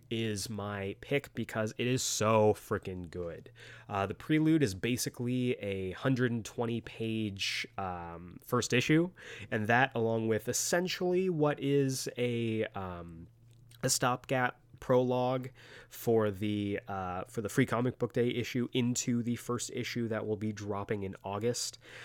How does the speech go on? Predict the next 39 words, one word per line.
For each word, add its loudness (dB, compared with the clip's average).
Um, -4
it's 0
just, 2
it's -2
so 4
good. -4
The -8
art 4
is 4
spectacular. -2
The -6
writing 0
is -2
fantastic. -6
Robert 4
Kirkman, 0
who -2
has -4
always 6
been -2
amazing 2
with -4
his -2
world 0
building, -2
is -2
on -2
fire. 6
No 4
pun 0
intended, -2
with 4
the 4
world 6
that 0
he -2
is -2
building 2
in -4